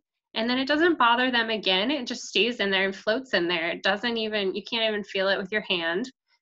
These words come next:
It's just in there, and it just is an identification number so that if your dog is ever lost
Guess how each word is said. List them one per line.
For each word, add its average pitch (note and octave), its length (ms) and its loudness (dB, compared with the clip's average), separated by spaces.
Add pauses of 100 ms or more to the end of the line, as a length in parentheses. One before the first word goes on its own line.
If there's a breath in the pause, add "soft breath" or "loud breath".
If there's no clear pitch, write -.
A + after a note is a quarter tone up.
(140)
It's G3 140 -10
just D#4 300 0
in G#3+ 140 2
there, G3+ 200 2
and F#3 80 2
it - 140 -2
just A3+ 260 -4
is A#3+ 120 -4
an G3 120 0
identification F#3 920 0
number F3+ 300 0
so F#3 180 -8
that F#3 160 0
if F3+ 180 -8
your G3+ 240 -2
dog G#3+ 320 4
is G3+ 100 -4
ever F#3+ 240 0
lost A3+ 680 0